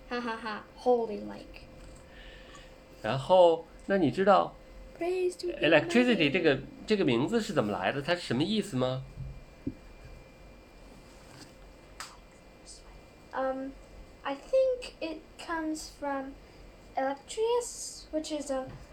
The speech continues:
Speaker 1: like Latin for the Greek term electron, which is, which translate, uh, to English is amber.
Speaker 2: 对了。
Speaker 1: So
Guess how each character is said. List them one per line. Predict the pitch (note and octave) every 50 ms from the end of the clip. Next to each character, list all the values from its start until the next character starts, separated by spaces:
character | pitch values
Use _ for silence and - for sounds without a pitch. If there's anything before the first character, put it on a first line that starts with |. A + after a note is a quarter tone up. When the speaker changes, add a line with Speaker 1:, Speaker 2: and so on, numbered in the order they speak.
| - C4
Speaker 1:
like | C4 C4 C4
Latin | C4+ B3+ B3 - - D#4+ E4+ F#4 F#4+ F#4 F#4
for | - - C#4+ C#4+ C#4 C#4 C4+
the | C4 C4 B3+ B3+ B3+ -
Greek | C#4+ C#4+ C#4 C#4
term | - - - C4+ B3+ B3+ B3+ B3+ - - - - - - - - - - - -
electron, | - C4+ C4+ D4 D#4 - - - A4 G#4+ G#4+ A4 A4 A4 A4+ A4 - - - - -
which | D4 C4+ C4 C4 - - - - - - - - - - - - - - - - - - - - -
is, | - B3+ C4 C4 B3+ B3+ B3+ B3+ C4 - - - - - - - - - - - - - - - - - - - - - - - - -
which | C#4+ C#4+ C#4+ - - - - -
translate, | - C#4 C4+ C4+ C4 C4 C4 B3+ B3 - - - - - -
uh, | C4 C4 C4 C4 -
to | - - - C4
English | D#4 E4+ D#4+ D#4 C#4 C4+ C4+ - - - - - - - - - - -
is | B3 B3 B3+ B3 - -
amber. | E4+ G4+ A#4 A#4 G4+ D4+ B3 A3 G#3+ G#3 - - - - - - - - - - -
Speaker 2:
对 | - A#2 G2+ G2+ F#2+ F#2 F2+ F2+
了。 | F2 F2+ F2+ -
Speaker 1:
So | - C#4+ C#4+ C#4+ C#4+ C#4 -